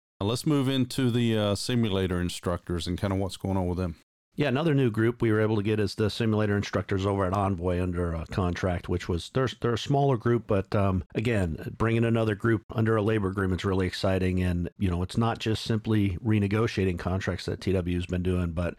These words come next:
Speaker 2: we've been growing the organization for quite a while now with a lot of new groups coming in, you know, from all around the airline industry.
Speaker 1: Absolutely. And, uh, to your point,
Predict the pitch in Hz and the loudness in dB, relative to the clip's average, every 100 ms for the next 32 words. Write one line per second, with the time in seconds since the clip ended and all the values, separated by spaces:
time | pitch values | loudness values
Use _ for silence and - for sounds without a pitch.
0 | - 104 107 101 104 107 104 98 98 92 | -2 0 2 2 2 2 2 2 0 0
1 | 90 95 98 - 98 87 - 123 - 143 | -2 0 0 0 0 0 -2 -4 0 0
2 | 127 123 120 98 95 90 90 87 92 95 | 2 2 2 2 2 0 -2 0 0 2
3 | 92 95 90 90 - 95 87 87 87 82 | 2 0 0 -2 -2 -2 0 0 0 -2
4 | - 104 82 82 80 - 95 87 - 101 | -4 -4 -2 -4 -6 -4 -2 -2 -2 0
5 | 113 110 104 98 92 90 95 87 82 82 | 2 2 2 2 2 2 0 0 -2 -4
6 | 76 - - - _ _ - 95 92 - | -6 -8 -16 -20 _ _ -4 -2 -2 -4
7 | 104 101 95 95 95 95 95 98 98 - | -2 0 0 2 2 2 0 0 -2 -4
8 | 113 110 107 117 113 110 | -2 -2 0 -2 0 -2